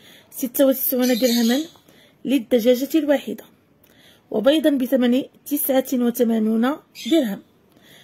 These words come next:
واشترى خضرا وفواكه بمبلغ مائة وتسعة دراهم. إذا كم درهما بقي عنده؟ إذا ك-، قبل ما نعرفوا كم درهم بقي عنده، نحسبوا ثمن الدجاج،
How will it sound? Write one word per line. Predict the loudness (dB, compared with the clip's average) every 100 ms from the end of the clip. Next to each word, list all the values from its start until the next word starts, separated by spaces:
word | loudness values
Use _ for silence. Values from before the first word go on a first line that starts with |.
| _
واشترى | -4 0 2 2
خضرا | 2 2 2 2
وفواكه | 0 0 0 0 -2
بمبلغ | 0 0 0 0
مائة | -2 0
وتسعة | 0 0 0 -2
دراهم. | -2 -6 -6 -8 -10 -14 -20 -20 -20 -20 _
إذا | -2 0
كم | 2 0
درهما | 2 0 0 -2
بقي | -4 -2 0
عنده؟ | 0 -4 -10 -18 _
إذا | -2 -2
ك-، | -2 -6
قبل | -2 0 2
ما |
نعرفوا | 2 2 0 -2 -2 -8 -20 -20 _
كم | 0 0 0 -4
درهم | 0 2 2 0
بقي | 0 0 0
عنده، | 0 0 0 -2 -4 -12 -16 -20 -16 -4
نحسبوا | -2 -2 -4 0 -2 -2 _ -10
ثمن | -4 0
الدجاج، | 0 2 2 6 4 4 0